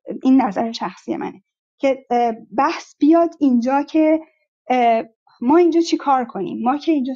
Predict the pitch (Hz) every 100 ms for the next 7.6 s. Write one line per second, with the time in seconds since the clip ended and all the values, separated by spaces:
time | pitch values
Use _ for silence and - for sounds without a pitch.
0 | - 269 254 247 _ _ _ _ _ -
1 | 233 226 233 254 302 277 285 277 - 277
2 | 262 269 254 247 254 240 - - 208 202
3 | 202 214 - - _ _ - - 277 269
4 | 254 247 - 240 233 - 214 208 233 240
5 | 233 - 233 220 - 220 220 214 _ _
6 | _ 240 240 233 220 220 196 185 226 240
7 | - 226 220 220 220